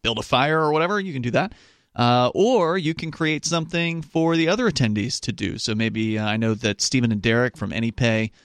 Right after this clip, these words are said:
dot global have announced they, they intend to have basically a rave tent every single night at Fork Fest.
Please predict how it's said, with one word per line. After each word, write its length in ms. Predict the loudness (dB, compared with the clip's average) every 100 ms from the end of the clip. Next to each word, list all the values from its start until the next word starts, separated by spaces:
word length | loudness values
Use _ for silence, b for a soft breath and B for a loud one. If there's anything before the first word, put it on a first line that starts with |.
| b b -4
dot 200 | -4 0
global 500 | 4 4 4 2 2
have 100 | 0
announced 320 | 0 -2 -2
they, 220 | 0 0 -2 -4
they 140 | -2
intend 360 | -2 2 2 2
to 60 |
have 260 | 2 0 0
basically 380 | -2 -2 -2 -2
a 80 | 0
rave 360 | 0 0 2
tent 280 | 2 0 0 -2
every 260 | 0 0
single 260 | 0 0 0
night 300 | 0 0 -2 _ _ _ _ _ 0
at 200 | 0 2
Fork 220 | 0 2
Fest. 400 | 0 0 -2